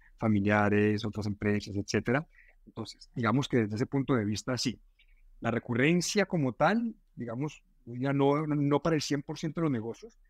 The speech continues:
Hay unos que simplemente son one-time shopping, digamos, y, y chao. Pero hay otros que sí hay una frecuencia de compra, ¿no? Yo diría la, la gran mayoría, ¿no?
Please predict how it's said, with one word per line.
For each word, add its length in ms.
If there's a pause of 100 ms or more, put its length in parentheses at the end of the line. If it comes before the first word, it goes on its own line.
(320)
Hay 140
unos 180
que 120
simplemente 520
son 360 (1040)
one-time 420
shopping, 400
digamos, 300
y, 60
y 220
chao. 340 (520)
Pero 140
hay 60
otros 200
que 100
sí 380
hay 280 (280)
una 220
frecuencia 580
de 80
compra, 260 (220)
¿no? 180 (600)
Yo 100
diría 360 (160)
la, 180 (340)
la 80
gran 160
mayoría, 420
¿no? 220